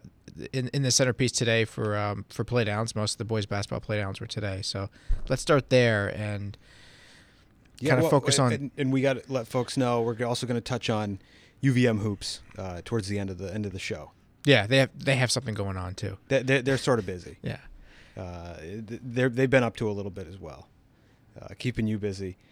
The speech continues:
Speaker 2: I'm just kicking off my shoes here, kicking back in the, uh, we're, we're in a little different location today.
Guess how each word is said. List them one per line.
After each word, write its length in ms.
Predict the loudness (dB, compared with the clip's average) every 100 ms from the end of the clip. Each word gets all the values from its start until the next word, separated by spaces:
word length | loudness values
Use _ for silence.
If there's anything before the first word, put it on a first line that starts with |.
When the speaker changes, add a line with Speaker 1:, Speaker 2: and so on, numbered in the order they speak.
| _ -10
Speaker 2:
I'm 100 | -6
just 160 | -6 -6
kicking 260 | -4 -2
off 160 | -2 -2
my 100 | -6
shoes 360 | -2 0 0
here, 340 | 0 0 0 -2 _ -20 -20 -20 _ _ _ -20
kicking 300 | -18 -8 -4
back 320 | -2 -4 -2
in 100 | 0
the, 220 | 0 0
uh, 220 | 0 -2
we're, 160 | -2 -2
we're 120 | 2
in 60 | 4
a 40 |
little 140 | 6 6
different 300 | 4 4 2
location 560 | 2 4 2 2 0
today. 320 | 2 0 0